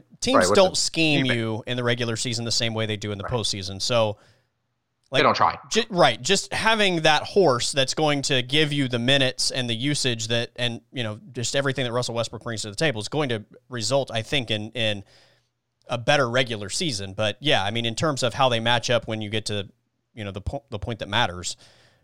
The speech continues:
Speaker 1: I don't think it makes them any better at all. But, I, like,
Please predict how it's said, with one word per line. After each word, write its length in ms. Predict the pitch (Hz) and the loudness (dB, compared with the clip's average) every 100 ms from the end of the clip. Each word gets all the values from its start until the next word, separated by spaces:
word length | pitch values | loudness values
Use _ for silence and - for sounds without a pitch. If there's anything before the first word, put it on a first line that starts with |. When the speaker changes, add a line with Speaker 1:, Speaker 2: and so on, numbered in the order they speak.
| _ _ | _ _
Speaker 1:
I 60 | 117 | -4
don't 140 | 117 | -2
think 100 | 123 | -4
it 40 | 107 | -4
makes 180 | 104 - | -4 -4
them 140 | 101 | -6
any 120 | 101 | -6
better 220 | 98 98 92 | -4 -6 0
at 60 | |
all. 200 | 135 113 | 4 4
But, 280 | 117 180 131 | 6 6 6
I, 120 | 131 - - _ 139 | 0 -6 -16 _ -6
like, 280 | 143 - | -4 -6